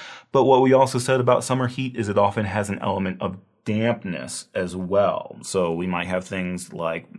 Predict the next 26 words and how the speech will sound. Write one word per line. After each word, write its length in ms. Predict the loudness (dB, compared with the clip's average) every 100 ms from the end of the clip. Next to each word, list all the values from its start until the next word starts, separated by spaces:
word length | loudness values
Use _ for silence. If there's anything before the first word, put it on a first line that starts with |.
| -8
the 140 | -4
nausea 600 | 0 2 2 0 0 2
or 640 | 4 2 2 0 0 -2
inhibited 640 | -6 -6 0 0 0 -4 -4
urination, 1000 | -4 -2 -2 -2 -4 -6 -6 -4 -6 -8 -16 -20 -20 -8
uh, 180 | -4 -4
because 280 | -4 -4
there's 200 | -2 -4
dampness 540 | -4 -4 -2 -4 -6 -6
blocking 440 | -2 -2 -2 -6
the 80 | -6
smooth 300 | -6 -6 -6
flow 240 | -2 -2
of 100 | 0
urine, 440 | -2 -2 -2 -4 -8
things 240 | -8 -6 -4
like 180 | -2
that. 300 | -2 -2 -4
Summer 280 | -4 -2 -2
heat 200 | -4 -8
all, 360 | -2 -2 -2 -4
often 320 | -4 -4 -6
comes 200 | -10 -8
along 220 | -4 -4 -4
with 140 | -4
dampness. 520 | -2 -2 -2 -4 -4